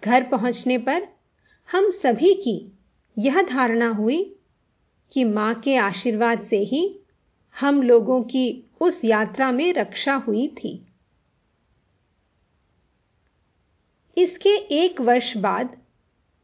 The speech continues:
बैशाख के महीने में मैं पुनः जयराम वाटी में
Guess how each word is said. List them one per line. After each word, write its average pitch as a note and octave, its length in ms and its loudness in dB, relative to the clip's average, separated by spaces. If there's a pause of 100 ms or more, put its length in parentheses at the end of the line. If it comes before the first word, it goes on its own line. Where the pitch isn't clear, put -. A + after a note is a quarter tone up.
बैशाख B3+ 680 0
के D#4+ 120 0
महीने A#3+ 520 0
में G3 280 -4 (680)
मैं E4+ 240 0
पुनः C4+ 440 0 (540)
जयराम B3 520 4
वाटी A3+ 340 0
में C#4+ 360 -2